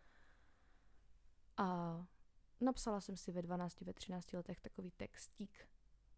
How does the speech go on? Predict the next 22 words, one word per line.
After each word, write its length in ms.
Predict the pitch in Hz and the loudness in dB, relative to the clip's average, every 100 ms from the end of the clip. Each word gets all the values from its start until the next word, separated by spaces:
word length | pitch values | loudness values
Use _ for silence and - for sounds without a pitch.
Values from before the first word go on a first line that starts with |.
| - - - - - | -20 -20 -20 -20 -4
A 60 | 180 | -2
možná, 340 | 196 240 302 | 0 0 -2
kdybych 320 | 269 277 269 | -4 -4 -2
se 120 | - | 0
jim 120 | 262 254 | 2 2
jako 260 | 247 247 | 0 0
řídila, 480 | 220 180 196 320 233 180 | 0 0 0 0 0 0
možná, 340 | 180 185 185 | -2 0 -2
kdybych 440 | 180 180 175 170 - - - - - - - - | 0 0 2 0 -4 -20 -20 -20 -20 -20 -20 -2
nad 160 | 196 214 | 4 6
ním 340 | 202 185 185 | 6 2 0
častěji 340 | 180 190 - 196 | -2 -6 -2 -2
uvažovala, 680 | 208 247 196 170 175 165 175 | 4 4 6 2 2 0 0
tak, 280 | - 165 160 - - - - - - - - - - - - - - - - - - - - | 0 0 0 -6 -20 -20 -20 -20 -20 -20 -20 -20 -20 -20 -20 -20 -20 -20 -20 -20 -20 -18 -2
mm, 560 | 190 180 175 170 170 | 2 4 4 4 4
možná 240 | 180 202 196 | 4 4 4
mi 100 | 185 | 4
to 60 | |
něco 200 | 185 185 | 4 2
mohlo 220 | 185 185 185 | 2 2 2
dát, 200 | 165 196 | 2 2
nevím. 320 | 190 156 | 2 2